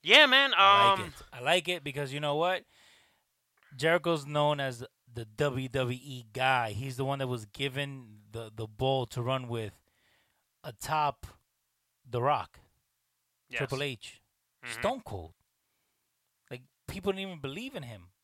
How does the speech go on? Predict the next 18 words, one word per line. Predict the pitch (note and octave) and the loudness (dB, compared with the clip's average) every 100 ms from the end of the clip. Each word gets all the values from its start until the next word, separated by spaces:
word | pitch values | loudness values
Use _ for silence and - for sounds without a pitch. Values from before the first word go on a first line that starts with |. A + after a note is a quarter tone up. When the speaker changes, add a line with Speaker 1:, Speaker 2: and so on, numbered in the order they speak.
| _ - | _ -6
Speaker 2:
But | E4 - | -6 -4
you | G3 | -2
know | G#3+ | 2
what? | G#3 | 2
He | F3 | -2
proved | - C3+ | -10 -16
them | B2 A2 | -14 -10
all | A#2 | -2
wrong. | G#3 D4+ D4+ _ _ - - - _ - _ | 4 4 4 _ _ -20 -20 -20 _ -20 _
And, | F#3+ A3 G#3+ G#3+ G#3+ G#3 G3 | 2 4 4 2 2 0 0
uh, | G3 F#3+ F#3+ F#3 F3 D#3 _ _ _ _ _ _ - | 2 2 -2 -4 -6 -10 _ _ _ _ _ _ -4
I | F#3 | -2
will | E3+ | -2
put | - C#3 | -4 -8
him | A2+ | -8
in | G#2+ | -12
my, | G2+ F#2+ F#2 | -14 -14 -14
uh, | F2+ F2 F2 E2+ E2+ | -14 -16 -18 -20 -20